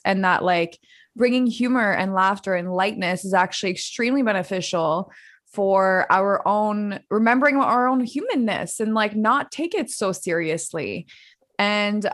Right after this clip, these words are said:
um, watching you grow, I, like I said, like, I remember, I don't know, you must have been at, like, thirty thousand followers or something like that when we first met. And then all of a sudden it was just like, well, boom, like, you got super creative,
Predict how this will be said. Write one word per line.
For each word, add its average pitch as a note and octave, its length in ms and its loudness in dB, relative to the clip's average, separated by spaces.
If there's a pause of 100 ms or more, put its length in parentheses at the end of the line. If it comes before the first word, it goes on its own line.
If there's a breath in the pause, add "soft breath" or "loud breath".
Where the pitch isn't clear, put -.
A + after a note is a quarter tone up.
um, F#3+ 480 0
watching G#3+ 500 0
you A3 120 -2
grow, F#3+ 560 2
I, F#3 340 -2
like F#3+ 160 -2
I F#3+ 120 2
said, G#3+ 280 0
like, F#3 160 0
I F#3+ 80 2
remember, F#3+ 760 0 (460)
I A#3+ 140 -4
don't A#3 120 0
know, G3+ 140 0
you G3+ 180 -2
must A#3 200 0
have A#3 100 0
been A3+ 180 0
at, A3 120 -2
like, F#3+ 240 0
thirty B3+ 440 -2
thousand C#4+ 440 2
followers C#4+ 520 2
or C#4+ 60 -4
something C#4+ 320 -2
like C#4 200 0
that C#4+ 260 2
when C4 120 0
we C4+ 120 0
first C4+ 360 -4
met. C#4+ 360 0 (400 soft breath)
And A3 120 4
then A3+ 120 4
all A3+ 120 4
of A#3 60 0
a A#3 80 2
sudden A#3+ 340 0
it G#3+ 80 0
was G3+ 160 -6
just A3 220 -6
like, F#3 380 2 (400)
well, A3 220 2
boom, C4+ 560 4
like, F#3+ 180 -2
you G#3+ 80 -2
got G3+ 180 0
super D4+ 560 -2
creative, G#3 800 2